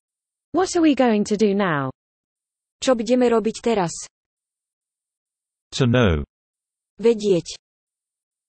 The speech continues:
Speaker 1: I don't know.
Speaker 2: Neviem.
Speaker 3: To look for.
Speaker 2: Hľadať.
Speaker 1: I am looking for my glasses.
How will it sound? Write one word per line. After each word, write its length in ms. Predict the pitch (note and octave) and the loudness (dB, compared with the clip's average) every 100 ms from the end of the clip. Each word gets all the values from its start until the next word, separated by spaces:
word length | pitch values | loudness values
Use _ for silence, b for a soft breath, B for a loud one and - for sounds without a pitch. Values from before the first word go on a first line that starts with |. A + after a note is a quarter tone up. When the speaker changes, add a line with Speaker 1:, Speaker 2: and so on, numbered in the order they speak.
| _ _ - | _ _ 0
Speaker 1:
I 80 | C#4+ | 2
don't 280 | C#4 C#4+ B3 | 4 2 2
know. 320 | A3 D#3 C#3 C3+ _ _ _ _ _ _ - | 0 0 -2 -6 _ _ _ _ _ _ -4
Speaker 2:
Neviem. 480 | A3 A3+ G#3+ F3+ D#3+ - _ _ _ _ _ _ _ _ _ _ _ _ _ _ _ - | 0 2 2 2 -2 -8 _ _ _ _ _ _ _ _ _ _ _ _ _ _ _ -4
Speaker 3:
To 80 | C3 | 2
look 260 | C#3+ - | 2 0
for. 400 | - G#2 D2+ C#2+ - _ _ _ _ _ _ - | -4 -2 -2 -4 -10 _ _ _ _ _ _ -2
Speaker 2:
Hľadať. 560 | A3+ A#3 F#3 E3 - - _ _ _ _ _ _ _ _ _ _ - D4+ | 0 2 0 -4 -8 -20 _ _ _ _ _ _ _ _ _ _ -2 0
Speaker 1:
I 80 | D#4+ | 4
am 160 | D#4 C4+ | 4 4
looking 320 | C4+ - G#3 | 2 0 -2
for 140 | G3+ G#3 | -2 -2
my 240 | G3+ G3 | 0 -2
glasses. 580 | G#3 F#3 E3 E3+ C#3+ | -2 -2 -2 -4 -4